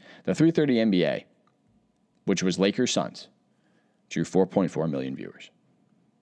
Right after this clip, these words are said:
That's pathetic. Celtics Nets, three point eight million. Hawks Knicks. Knicks are finally back in the playoffs. They drew three million. Grizzlies Jazz at two point seven. Wizards Sixers at one point nine million. The N B A is not as popular as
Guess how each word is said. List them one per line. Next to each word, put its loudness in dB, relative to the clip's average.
That's -4
pathetic. -6
Celtics 2
Nets, 2
three 4
point 2
eight 4
million. 2
Hawks 2
Knicks. 0
Knicks 2
are 0
finally 2
back 0
in 2
the 2
playoffs. 0
They 2
drew 0
three -4
million. -12
Grizzlies 4
Jazz 2
at -8
two -2
point 0
seven. 0
Wizards 2
Sixers -4
at -2
one -4
point -8
nine -8
million. -10
The 4
N 4
B 6
A 2
is 2
not 2
as -4
popular 0
as -2